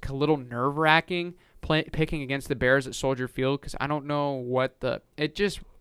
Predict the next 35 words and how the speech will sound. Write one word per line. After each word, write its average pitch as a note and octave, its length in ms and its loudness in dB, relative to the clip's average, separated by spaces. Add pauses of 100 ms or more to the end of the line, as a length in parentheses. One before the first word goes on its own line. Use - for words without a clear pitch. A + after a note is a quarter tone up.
I G3+ 100 8
don't A#3 100 6
know. D#3+ 100 2
It's D#3+ 160 2
just - 180 -4
something D#3 320 -2
that B2 120 -4
I B2 140 2
feel, B2 260 0
but - 200 0 (300)
I D3+ 160 8
am D#3+ 280 0
gonna C#3+ 140 -2
go B2 140 0
with B2+ 120 -2
Tampa A#2+ 300 -4
Bay A#2 260 0
just C#3 280 0
because B2+ 340 0
I A#2+ 100 2
feel C3 280 0
like B2 220 0 (600)
they're C#3+ 280 4
going D#3 380 4
to - 140 -6
get C3 200 2
it A#2+ 120 0
done. B2 240 6
I A#2 100 4
think C#3+ 260 -2
Chicago, C3 800 0
with C#3 260 -4
Nick C#3+ 340 -4
Foles D#3 240 4
starting, C#3 680 2